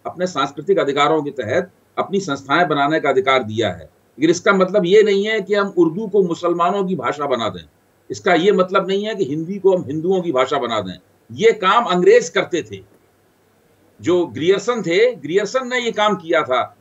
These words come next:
कि हिंदी को हिंदुओं की भाषा घोषित किया और उर्दू को मुसलमानों की भाषा घोषित किया।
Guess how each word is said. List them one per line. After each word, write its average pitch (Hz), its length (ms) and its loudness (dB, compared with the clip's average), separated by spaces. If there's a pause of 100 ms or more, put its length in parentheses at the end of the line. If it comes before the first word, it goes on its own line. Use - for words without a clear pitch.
(160)
कि 139 80 -4
हिंदी 175 340 -4
को 220 160 6
हिंदुओं 180 380 0
की 220 100 -4
भाषा 190 280 4
घोषित 185 360 0
किया 233 360 2 (220)
और 180 100 6
उर्दू 180 240 2
को 214 100 4
मुसलमानों 196 540 2
की 233 80 -2
भाषा 180 300 4
घोषित 180 280 0
किया। 123 380 -4